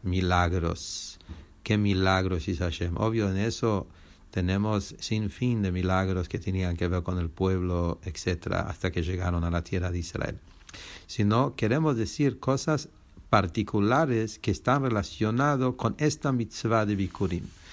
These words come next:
Ahora, ¿de qué consiste la mitzvah de Bikurim? Encontramos algo interesante. Rashi dice en principio de la parashá que Bikurim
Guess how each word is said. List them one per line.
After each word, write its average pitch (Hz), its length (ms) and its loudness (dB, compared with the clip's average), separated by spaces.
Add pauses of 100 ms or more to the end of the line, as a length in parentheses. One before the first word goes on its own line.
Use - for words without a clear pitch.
(400)
Ahora, 87 380 4
¿de 95 120 2
qué 190 140 4
consiste 160 560 2
la 113 100 2
mitzvah 104 380 2
de 101 100 2
Bikurim? 87 520 -2
Encontramos 131 640 2
algo 135 200 4
interesante. 101 720 2
Rashi 127 360 2
dice 120 280 2
en 107 60 0
principio 113 440 0
de 101 80 4
la 90 120 2
parashá 92 560 0 (680)
que 117 100 2
Bikurim 135 720 2